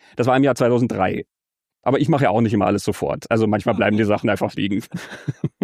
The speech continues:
Das Studio wollte tatsächlich auch den Film machen. Die fanden das Drehbuch alle ganz fantastisch. Sie wollten es aber nicht mit Stallone machen. Die haben sich jemanden wie James Caan oder so drin vorgestellt. Jemand, der etabliert war. James Caan war ja damals zum Beispiel durch The Godfather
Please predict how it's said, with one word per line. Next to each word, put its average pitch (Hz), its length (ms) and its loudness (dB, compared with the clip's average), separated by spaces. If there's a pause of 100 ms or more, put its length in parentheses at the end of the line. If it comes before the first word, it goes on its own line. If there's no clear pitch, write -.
(1040)
Das 156 160 0
Studio 220 400 2
wollte 165 220 2
tatsächlich 165 500 2
auch 143 160 2
den 131 220 2
Film 107 220 0
machen. 170 320 2
Die 147 80 2
fanden 131 260 -2
das 117 120 -2
Drehbuch 131 280 0
alle 113 160 2
ganz 107 160 -2
fantastisch. 160 480 -2
Sie 135 100 0
wollten 127 180 2
es 120 40 2
aber 113 100 0
nicht 131 140 -2
mit 107 100 0
Stallone 107 400 2
machen. 101 360 -2
Die 95 100 -4
haben 107 140 0
sich 104 120 -4
jemanden 104 300 0
wie 101 100 0
James 98 220 -2
Caan 120 480 2
oder 104 160 2
so 101 140 0
drin 101 160 -2
vorgestellt. 101 500 -2
Jemand, 110 260 0
der 98 80 2
etabliert 110 520 0
war. 117 180 2
James 104 200 -2
Caan 113 280 0
war 107 80 2
ja 104 100 4
damals 104 320 0
zum - 120 -6
Beispiel 104 220 -4
durch 101 140 -4
The 110 120 0
Godfather 110 680 0